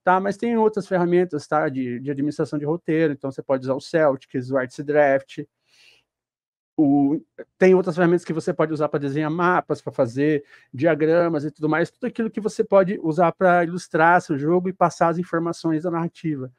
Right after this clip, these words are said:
Então, às vezes eu tinha, numa empresa que eu trabalhei, né, que foi nesse jogo aqui que eu desenvolvi, então agora eu vou voltar a falar dele.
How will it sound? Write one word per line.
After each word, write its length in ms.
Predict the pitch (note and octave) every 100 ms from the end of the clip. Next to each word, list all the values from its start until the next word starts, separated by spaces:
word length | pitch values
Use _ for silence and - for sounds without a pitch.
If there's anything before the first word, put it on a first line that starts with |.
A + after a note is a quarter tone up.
| _ _ _
Então, 200 | D#3 F3
às 100 | E3+
vezes 140 | F3+
eu 80 | F#3+
tinha, 500 | F3+ G#3+ G3+ G3 E3 - D#3+ - _ _ _ _ - -
numa 180 | D#3 C3+
empresa 220 | D3 -
que 60 |
eu 40 | D3
trabalhei, 480 | D3+ D3 D3 E3 E3+
né, 240 | D#3 D#3 _ _ _ _
que 100 | C#3
foi 480 | - D#3+ D3+ D3 -
nesse 300 | D#3 D#3 D3
jogo 240 | D3+ D#3
aqui 160 | D3 F3
que 80 | E3
eu 40 |
desenvolvi, 500 | D3+ D3 D3+ C3+ F3+
então 260 | G#3 E3+ D#3+
agora 200 | D3 D3+
eu 40 |
vou 80 | D3+
voltar 220 | D#3+ D3
a 40 | C#3
falar 240 | C#3+ C#3
dele. 360 | C3+ E3 G3